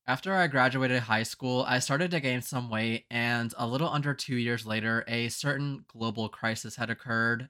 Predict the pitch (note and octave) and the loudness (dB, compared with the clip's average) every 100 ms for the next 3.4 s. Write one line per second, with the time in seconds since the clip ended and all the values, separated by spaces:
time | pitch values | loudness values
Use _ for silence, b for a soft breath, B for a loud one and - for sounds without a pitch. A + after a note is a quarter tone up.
0 | _ A2 A2 A2 - C#3 C3+ B2 B2 A#2 | _ -2 0 0 0 2 4 4 4 4
1 | A#2 A#2 A#2 A#2+ A2+ G#2+ G#2 A2+ A2 G#2+ | 2 2 4 4 4 0 0 -2 -2 -6
2 | - A2 G#2+ - A#2+ A#2 B2 A#2 - B2 | -6 -4 -4 -4 -6 -6 -6 -8 -4 -2
3 | A#2+ A#2+ A#2+ | -2 -2 -2